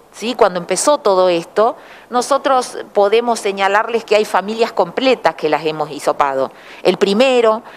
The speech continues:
el segundo que empezó con síntomas, el tercero, a lo mejor teníamos cinco covid positivos y eran todos convivientes. Hoy dejamos de hacer eso,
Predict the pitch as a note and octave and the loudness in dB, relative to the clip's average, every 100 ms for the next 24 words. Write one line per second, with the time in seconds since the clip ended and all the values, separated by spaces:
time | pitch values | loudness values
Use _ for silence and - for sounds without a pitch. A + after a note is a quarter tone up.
0 | - - G3+ G3+ G3+ C4 A3 F3+ E3+ E3 | -4 0 2 2 2 2 0 0 -2 -2
1 | F#3 E3+ E3+ C4+ A3+ G3 F3+ F3 F3+ F3+ | -2 -4 -4 -8 -4 -4 -4 -2 -2 0
2 | G3 D4 B3+ G3 G3 G#3+ D#4+ E4+ D4 C4 | 0 2 4 4 2 0 -2 0 0 0
3 | A3 G#3+ - - - - F#4 G#4 G4+ D4 | 0 -2 -8 -18 -8 -2 2 2 2 2
4 | B3+ A3+ C#4+ C#4 B3+ C#4+ B3+ A3+ A#3 C4 | 2 0 0 -2 -2 -4 -2 0 2 2
5 | D4 C#4+ B3+ C#4+ C#4+ A3 F3 E3+ D#3 C3 | 2 2 2 2 0 -4 -4 -2 0 0
6 | A2+ - - - - - - - C#4+ D#4+ | -4 -10 -12 -18 -20 -16 -16 -2 0 2
7 | C4 A#3 - C#4 A#3 F3+ E3 D#3 - C#3+ | 2 2 4 2 2 -2 2 2 2 0
8 | C#3+ C3 - - | 2 -2 -6 -8